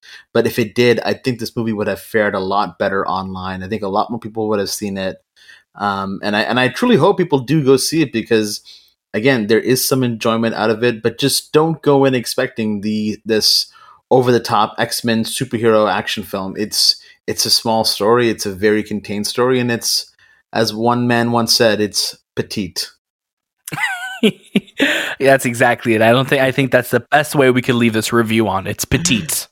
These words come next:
Speaker 1: Yeah. So again, guys, that was our review for The New Mutants. We also have a review for Tenet that's up. So please write in and s-, let us know if you're gonna go to the theaters this week. And if you live n-,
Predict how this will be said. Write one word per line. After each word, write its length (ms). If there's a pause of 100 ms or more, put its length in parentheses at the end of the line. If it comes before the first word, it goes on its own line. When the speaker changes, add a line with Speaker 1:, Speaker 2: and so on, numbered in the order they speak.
(200)
Speaker 1:
Yeah. 420 (260)
So 260
again, 240
guys, 400
that 200
was 160
our 120
review 320
for 400
The 100
New 140
Mutants. 420
We 140
also 240
have 120
a 80
review 380
for 460
Tenet 400
that's 260
up. 240
So 360 (340)
please 460
write 360
in 160
and 160
s-, 220
let 120
us 160
know 200
if 180
you're 140
gonna 180
go 140
to 100
the 80
theaters 420
this 160
week. 280
And 260
if 160
you 100
live 380
n-, 140